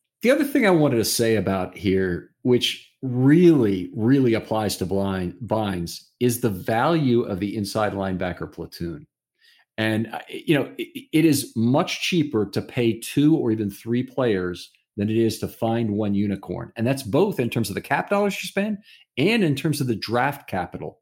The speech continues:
you'll spend to get that unicorn. I mean, you, you probably need to get that unicorn in the first round. We've seen a tremendous premium paid for some inside linebackers who didn't work out. And I'm not, we're not talking about Queen necessarily, but we're talking about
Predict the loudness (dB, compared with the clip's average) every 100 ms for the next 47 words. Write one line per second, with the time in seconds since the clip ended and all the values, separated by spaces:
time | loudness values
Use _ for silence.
0 | -8 -6 -6 -4 -4 -2 -6 -10 _ -6
1 | -2 -2 -4 -4 -4 -4 -6 -6 0 0
2 | 0 -4 -10 -6 -2 2 4 4 2 2
3 | 0 0 -2 0 0 0 0 -2 -2 -4
4 | -4 -4 -2 -2 0 -2 -2 -4 -6 -6
5 | -4 0 2 2 0 -4 -4 -2 0 0
6 | -4 -8 -20 _ -2 -2 -2 -4 -2 -2
7 | 0 0 0 0 0 0 -2 -4 -6 -2
8 | -2 -2 -2 -2 0 -2 -2 -2 -4 -4
9 | -4 -2 0 -2 -2 -2 -2 -4 -6 -2
10 | 0 0 0 -2 -2 0 0 -2